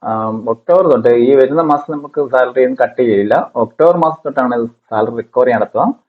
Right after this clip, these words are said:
അതിനുശേഷം നമ്മൾ എംപ്ലോയി സെലക്ട് ചെയ്യുന്നു, ഏതൊക്കെ എംപ്ലോയീസിന് അത് വേണമെന്നുള്ളത് സെലക്ട് ചെയ്യുന്നു. അതിനുശേഷം നമുക്ക് ഇവിടെ പ്രൊസീഡ് പറയാം. അപ്പം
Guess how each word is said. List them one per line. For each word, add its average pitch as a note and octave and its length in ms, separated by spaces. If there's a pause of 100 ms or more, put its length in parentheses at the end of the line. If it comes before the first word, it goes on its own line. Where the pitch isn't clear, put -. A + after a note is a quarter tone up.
(540)
അതിനുശേഷം F3+ 480
നമ്മൾ D#3+ 320
എംപ്ലോയി C#3+ 320
സെലക്ട് C3+ 360
ചെയ്യുന്നു, C3+ 280
ഏതൊക്കെ C3 320
എംപ്ലോയീസിന് C3 400
അത് B2 160
വേണമെന്നുള്ളത് A#2+ 540
സെലക്ട് A2 260
ചെയ്യുന്നു. D3+ 200
അതിനുശേഷം A#2+ 500
നമുക്ക് A2+ 420 (420)
ഇവിടെ A2 200
പ്രൊസീഡ് G#2+ 440
പറയാം. G#2 340 (840)
അപ്പം F3 340